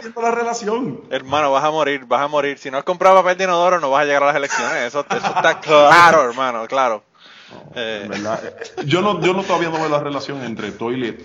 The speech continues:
Speaker 1: eh, en, entre papel de baño y un enferme-, un, un virus viral que está corriendo por ahí como un catarro heavy,
Speaker 2: Mira,
Speaker 1: un catarro.
Speaker 2: yo te voy, yo te voy a decir, yo te voy a decir, eh, lo que alguien dijo, que no fui yo,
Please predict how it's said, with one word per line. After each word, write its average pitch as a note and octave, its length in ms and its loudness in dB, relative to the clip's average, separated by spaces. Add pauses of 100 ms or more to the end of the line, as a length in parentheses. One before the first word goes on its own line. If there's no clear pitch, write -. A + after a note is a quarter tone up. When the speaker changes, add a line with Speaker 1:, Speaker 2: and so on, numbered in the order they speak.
(120)
Speaker 1:
eh, G#2+ 220 -10
en, G#2 260 -8
entre G#2 240 -8
papel A#2 400 0
de D3 140 2
baño A2 420 0 (600)
y A2 320 -2
un A#2 280 -2
enferme-, B2 640 -2
un, C3+ 380 -6
un C3+ 200 0
virus C3+ 360 4
viral A#2 340 0
que A2 80 -10
está G#2+ 200 -8
corriendo A2 340 -6
por A2+ 120 -2
ahí B2+ 120 -2
como A#2 180 -6
un A2+ 200 -6
catarro G2+ 680 -6 (140)
heavy, G#2 240 -8
Speaker 2:
Mira, G#2+ 220 -2
Speaker 1:
un G2 60 -10
catarro. G2 260 -4
Speaker 2:
yo - 20 -6
te C#3+ 80 -2
voy, D3+ 180 0
yo C3+ 140 -4
te D3 80 -2
voy D#3 100 4
a - 40 6
decir, D3+ 380 -4
yo A#2+ 120 -10
te B2+ 80 -6
voy C3+ 100 2
a D3 60 4
decir, C#3+ 380 -4
eh, G2 800 -8 (280)
lo A2 120 -12
que A#2 80 -8
alguien C#3+ 240 -6
dijo, D#3+ 440 -4
que A2+ 120 -8
no A2+ 100 -8
fui C3 180 -8
yo, C3 220 -6